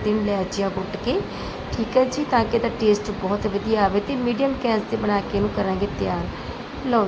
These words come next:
ਜੀ, ਹੁਣ ਆਪਾਂ ਇਹਨੂੰ ਇਸ ਤਰ੍ਹਾਂ ਨਾਲ ਦੀ ਨਾਲ ਹਿਲਾਉਂਦੇ ਰਹਾਂਗੇ। ਦੁੱਧ ਨੂੰ ਉਬਾਲਾ ਆ ਚੁੱਕਿਆ ਆਪਣੇ ਨੂੰ। ਤੇ ਬਹੁਤ ਵਧੀਆ ਆਪਾਂ ਖੋਏ ਵਰਗੀਆਂ ਸੇਵੀਆਂ ਬਣਾ ਕੇ ਤਿਆਰ ਕਰਾਂਗੇ। ਇਹ ਸੇਵੀਆਂ ਆਪਾਂ ਬਾਜ਼ਾਰ 'ਚੋਂ ਲੈ ਕੇ ਆਉਂਦੀਆਂ ਸੀ, ਠੀਕ ਆ ਜੀ। ਇਹ ਘਰ ਦੀਆਂ ਬਣਾਈਆਂ ਹੋਈਆਂ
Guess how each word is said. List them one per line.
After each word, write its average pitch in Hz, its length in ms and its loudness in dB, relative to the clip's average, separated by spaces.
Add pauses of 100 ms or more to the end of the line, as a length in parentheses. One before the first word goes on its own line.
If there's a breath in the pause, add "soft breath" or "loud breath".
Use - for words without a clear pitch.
ਜੀ, 185 120 -4 (400)
ਹੁਣ 269 100 4
ਆਪਾਂ 277 240 4
ਇਹਨੂੰ 285 120 2
ਇਸ 277 140 -4
ਤਰ੍ਹਾਂ 277 140 2
ਨਾਲ 240 340 4
ਦੀ 277 100 -2
ਨਾਲ 262 240 4
ਹਿਲਾਉਂਦੇ 202 340 2
ਰਹਾਂਗੇ। 233 420 0
ਦੁੱਧ 226 280 -2
ਨੂੰ 277 160 2
ਉਬਾਲਾ 226 320 6
ਆ 185 200 2
ਚੁੱਕਿਆ 226 360 0
ਆਪਣੇ 240 320 0
ਨੂੰ। 349 160 0 (580 loud breath)
ਤੇ 285 60 0 (100)
ਬਹੁਤ 269 360 6
ਵਧੀਆ 240 440 4
ਆਪਾਂ 240 220 0 (100)
ਖੋਏ 262 280 4
ਵਰਗੀਆਂ 220 340 2 (100)
ਸੇਵੀਆਂ 208 300 4
ਬਣਾ 196 200 0
ਕੇ 190 140 -2 (100)
ਤਿਆਰ 180 220 0 (100)
ਕਰਾਂਗੇ। 202 460 2
ਇਹ 320 240 4
ਸੇਵੀਆਂ 262 340 2
ਆਪਾਂ 247 180 2
ਬਾਜ਼ਾਰ 214 500 2
'ਚੋਂ 208 120 0
ਲੈ 202 120 0 (120)
ਕੇ 196 60 -2
ਆਉਂਦੀਆਂ 180 360 -4
ਸੀ, - 120 -8
ਠੀਕ 202 220 -2
ਆ 247 40 2
ਜੀ। 302 160 0 (420 loud breath)
ਇਹ 302 80 4 (140)
ਘਰ 285 100 10 (120)
ਦੀਆਂ 240 140 6
ਬਣਾਈਆਂ 233 400 2
ਹੋਈਆਂ 233 240 4